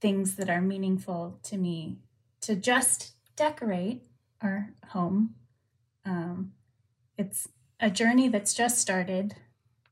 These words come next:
uh, and I'm sure I'll have more weird things that I find in thrift stores that I'll be talking about, 'cause I get really excited about thrifting.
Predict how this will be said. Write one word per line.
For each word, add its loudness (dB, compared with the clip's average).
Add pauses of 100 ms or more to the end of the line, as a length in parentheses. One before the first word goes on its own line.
(140)
uh, 0
and 2
I'm 0
sure 2
I'll 4
have 4
more 2
weird 0
things -2
that -6
I -2
find -2 (520)
in -2
thrift -4
stores 0 (100)
that 0
I'll -2
be -8
talking -6
about, -4
'cause -6
I 0
get 4
really 4
excited -10
about -16
thrifting. -10